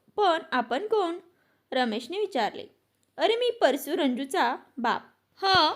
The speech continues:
आला आता लक्षात. बरेच वर्षाने आलो गावी. पण काका, तुम्ही मला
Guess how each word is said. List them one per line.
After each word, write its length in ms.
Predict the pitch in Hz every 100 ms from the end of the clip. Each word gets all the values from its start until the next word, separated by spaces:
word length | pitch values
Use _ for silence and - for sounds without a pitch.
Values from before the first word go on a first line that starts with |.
| -
आला 240 | 254 240 254
आता 280 | 302 349
लक्षात. 440 | 359 427 - 247 233 - - _ -
बरेच 420 | 359 359 339 427
वर्षाने 480 | 494 440 494 466 359 440
आलो 280 | 247 240 233
गावी. 280 | 349 285 - - _ _ -
पण 140 | 302
काका, 320 | 339 247 240
तुम्ही 280 | 302 392 392
मला 240 | 440 427